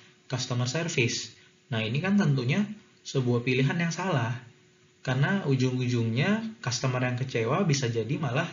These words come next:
meninggalkan harga yang murah itu.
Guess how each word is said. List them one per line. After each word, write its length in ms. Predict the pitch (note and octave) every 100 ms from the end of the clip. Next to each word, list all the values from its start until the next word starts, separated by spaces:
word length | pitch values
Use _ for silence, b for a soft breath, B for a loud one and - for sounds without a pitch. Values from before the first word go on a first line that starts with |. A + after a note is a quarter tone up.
| B B B _
meninggalkan 720 | C3 C#3+ F#3+ G3+ C3+ C3+ C#3 - - - _ _ _ -
harga 240 | A2+ A#2
yang 140 | A#2+
murah 180 | A#2+ B2+ B2
itu. 480 | C#3+ D3 C3 A#2